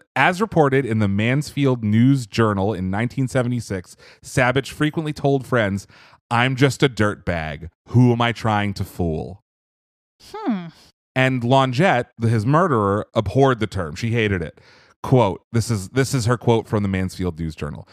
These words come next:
Speaker 1: "Spider, the object of constant adulation and persistent attentions, used to say,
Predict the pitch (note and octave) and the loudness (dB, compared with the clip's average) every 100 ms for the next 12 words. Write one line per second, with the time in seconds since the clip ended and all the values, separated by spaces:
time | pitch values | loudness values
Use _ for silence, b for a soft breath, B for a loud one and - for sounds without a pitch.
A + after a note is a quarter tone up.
0 | b - - E3 G3+ C#3+ B2 D3 A#2+ - | b -10 0 2 2 2 0 -2 -4 -2
1 | B2 D3 C#3+ D3 A#2 - - D3 D#3 D3+ | 0 2 0 -2 -2 -4 -2 -2 -2 -6
2 | - A#2+ B2+ A2+ A2+ A2+ A#2+ C3+ C3 G#2+ | -6 -2 -2 -2 -2 0 -2 -2 -2 -4
3 | G#2 G#2 - B2+ B2 F2 - C3+ C#3 A2 | -4 -6 -6 -6 -6 -10 -8 -6 -2 -4
4 | F#2+ G#2 - G#2+ G2 F#2+ | -2 -4 -4 -6 -4 -6